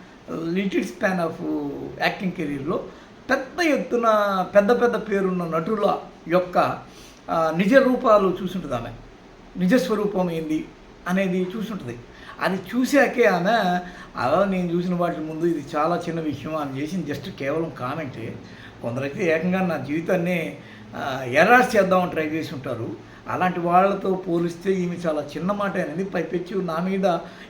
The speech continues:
ఈ మాటల వల్ల చాలా, ఆ, అంటే పెయిన్ గ్యాదర్ అయ్యే అవకాశం ఉంది. "అయ్యో సమంత, పాపం ఎందుకు ఆ నువ్వు నాగ చైతన్య వదిలేసి వచ్చింది, ఆ ఫ్యామిలీ అంత క్రూరమైందా?" అని ఈమె వైపు ఎడ్జ్ ఉంటుంది. కాబట్టి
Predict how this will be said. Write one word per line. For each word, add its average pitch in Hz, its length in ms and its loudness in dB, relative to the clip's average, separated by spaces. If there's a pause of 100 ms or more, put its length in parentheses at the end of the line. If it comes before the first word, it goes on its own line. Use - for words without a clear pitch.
ఈ 185 80 2
మాటల 190 360 2
వల్ల 180 380 0
చాలా, 147 480 0 (460)
ఆ, 165 340 0 (560)
అంటే 175 600 2
పెయిన్ 311 380 8
గ్యాదర్ 214 280 10
అయ్యే 190 160 6
అవకాశం 156 420 0
ఉంది. 131 120 -8 (100)
"అయ్యో 131 460 -6
సమంత, 113 720 -8
పాపం 135 340 -8
ఎందుకు 139 380 -6
ఆ 165 140 -2
నువ్వు 208 260 -2 (340)
నాగ 180 180 2
చైతన్య 190 440 -2
వదిలేసి 180 260 2
వచ్చింది, 165 340 -6
ఆ 151 140 -2
ఫ్యామిలీ 170 420 -4
అంత 170 180 -2
క్రూరమైందా?" 180 840 0
అని 240 320 4
ఈమె 247 360 4
వైపు 294 240 4
ఎడ్జ్ 214 300 4
ఉంటుంది. 180 240 -2
కాబట్టి 165 580 0